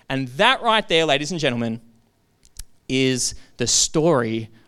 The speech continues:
of Christmas. Oh, thanks. Thank you. I gotta be honest, I practiced that for a while, everybody. Although I know the story, it's kinda like when you get into the details, you're like, "Gosh, there's actually a fair bit happening in this story." Um,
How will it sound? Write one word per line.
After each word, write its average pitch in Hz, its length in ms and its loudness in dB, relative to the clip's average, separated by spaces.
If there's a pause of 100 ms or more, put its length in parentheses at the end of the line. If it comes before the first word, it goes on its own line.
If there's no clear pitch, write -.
(100)
of 123 160 -2
Christmas. - 840 -4 (1300)
Oh, 175 80 2
thanks. - 640 0
Thank 165 200 -2
you. 123 200 0 (1120)
I 170 140 0
gotta 196 160 2
be 147 80 2
honest, 147 280 2
I - 60 4
practiced - 340 -4
that 139 140 0
for 135 140 -2
a 120 60 2
while, 117 360 0
everybody. 110 440 -8 (720)
Although 277 260 4
I 269 60 2
know 180 200 2
the 180 80 -2
story, 196 440 2
it's 151 120 -4
kinda 180 180 -4
like 156 220 0
when 156 100 -2
you 151 40 -4
get 170 160 -2
into 214 160 -6
the 160 80 -6
details, 123 460 -2
you're 131 60 -6
like, 127 120 -10
"Gosh, 233 200 -14
there's 139 140 -8
actually 302 240 -6
a 254 40 -10
fair 143 200 -6
bit 131 120 -6
happening 127 340 -10
in 113 60 -10
this 113 120 -10
story." 123 260 -10 (800)
Um, 170 360 0